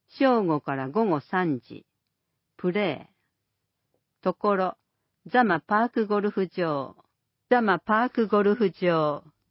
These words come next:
栄橋下。対象どなたでも。定員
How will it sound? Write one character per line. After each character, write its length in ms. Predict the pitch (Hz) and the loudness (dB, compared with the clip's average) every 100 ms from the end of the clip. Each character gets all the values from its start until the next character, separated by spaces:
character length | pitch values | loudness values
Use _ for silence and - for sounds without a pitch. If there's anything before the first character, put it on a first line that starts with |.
| - | -2
栄 400 | 180 - 240 233 | -2 0 -2 0
橋 160 | 185 170 - 131 - - - | -2 -4 -8 -12 -12 -18 -6
下。 160 | 143 _ _ _ _ _ _ - | -6 _ _ _ _ _ _ -2
対 240 | 185 214 - | 0 0 -2
象 320 | 180 170 160 | -2 0 -2
ど 160 | 151 233 | -2 2
な 160 | 226 190 | 2 0
た 140 | 135 | -6
で 120 | 143 | -6
も。 220 | 135 - _ _ _ _ _ _ - | -6 -8 _ _ _ _ _ _ -4
定 300 | 196 196 190 | -2 0 -2
員 360 | 185 175 175 | -4 -6 -8